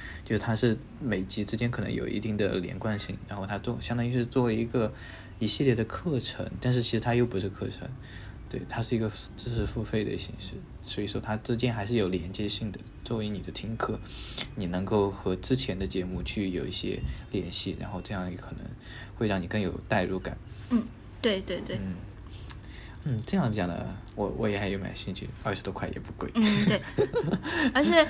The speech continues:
Speaker 2: 呃，沈一飞老师他之前还有一个课程叫做爱情思维。
Speaker 1: 啊，对，那个我有，他每期其实都有提到那个讲亲密关系的。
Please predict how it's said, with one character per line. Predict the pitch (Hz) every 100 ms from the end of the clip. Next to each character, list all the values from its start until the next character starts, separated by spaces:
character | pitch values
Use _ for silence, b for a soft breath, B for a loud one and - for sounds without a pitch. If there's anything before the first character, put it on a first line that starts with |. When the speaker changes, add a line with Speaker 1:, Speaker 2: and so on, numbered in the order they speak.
| - -
Speaker 2:
呃， | 233 247
沈 | 247
一 | 254
飞 | 285
老 | 277 220
师 | 240
他 | 277 277
之 | 277 302
前 | - 214 220 240 B B B -
还 | - 208 233
有 | 339
一 | 254
个 | 226
课 | 220 - 240
程 | - 214 196 - - -
叫 | 277 254
做 | 247 254 226 208 - B B -
爱 | 311
情 | 294 - 233 226 233
思 | 240 - 262
维。 | 262 226 208 208 220 277 - - - - - - - - - -
Speaker 1:
啊， | 113 107 107
对， | 113 113
那 | 110 131
个 | 123 101 87 -
我 | 104
有， | 110 87 - -
他 | -
每 | 123 101
期 | 95 107
其 | 107
实 | 101
都 | 104
有 | 104
提 | 95 -
到 | 92
那 | 95
个 | 95 87 - B B -
讲 | 95
亲 | 90 113
密 | 110
关 | 107 107
系 | 113 110
的。 | 101 107